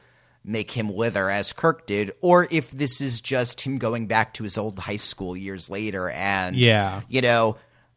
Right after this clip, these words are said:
Speaker 1: that was fun, but none of this has anything to do with me. I'm not a part of this anymore.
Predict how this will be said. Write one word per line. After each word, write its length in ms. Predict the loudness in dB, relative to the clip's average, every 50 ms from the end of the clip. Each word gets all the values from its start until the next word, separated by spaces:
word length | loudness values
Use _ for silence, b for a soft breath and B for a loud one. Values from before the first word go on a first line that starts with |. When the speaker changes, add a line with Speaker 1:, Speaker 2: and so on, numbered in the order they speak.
| _ 0
Speaker 1:
that 320 | 6 10 12 12 12 10
was 220 | 6 0 -2 -2 -4
fun, 840 | -8 -12 -16 4 8 8 10 10 8 6 4 2 0 -4 -6 -2 2
but 240 | 4 4 4 4 0
none 280 | -2 0 0 2 2 2
of 120 | 0 0
this 180 | 0 0 2 2
has 160 | 2 2 2
anything 420 | 2 0 0 0 -2 -2 -4 -6 -10 -14
to 60 | -10
do 120 | -8 -6
with 200 | -6 -6 -6 -4
me. 160 | -4 -4 -4 -4
I'm 140 | -4 -4
not 140 | -4 -4 -6
a 40 | -6
part 320 | -8 -4 0 0 0 0
of 120 | -2 -6 -8
this 200 | -10 -8 -8 -8
anymore. 640 | -10 -14 -20 -20 -20 -20 -20 -20 -20 -20 -20 -20